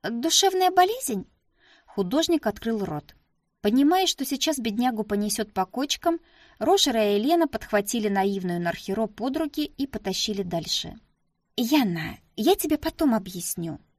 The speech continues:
А почему ты так не рисуешь?" "Просто я рисовать умею". Было непонятно, но вдруг... А картины в большинстве своём были красивыми.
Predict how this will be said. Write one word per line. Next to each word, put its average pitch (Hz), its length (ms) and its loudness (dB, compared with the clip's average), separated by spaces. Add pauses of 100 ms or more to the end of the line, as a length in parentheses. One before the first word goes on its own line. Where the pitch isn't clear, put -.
(320)
А 330 180 4
почему 392 560 -2
ты 339 120 -2
так 339 180 -4
не 320 140 2
рисуешь?" 302 760 -4 (440)
"Просто 339 320 2
я 320 180 2
рисовать 247 540 -2
умею". 170 500 -8 (600)
Было 311 320 4
непонятно, 277 920 2 (160)
но 269 320 0
вдруг... 277 540 -4 (500)
А 247 100 2
картины 330 640 4
в 196 140 -12
большинстве 262 540 2
своём 196 440 4
были 330 220 2
красивыми. 175 840 -2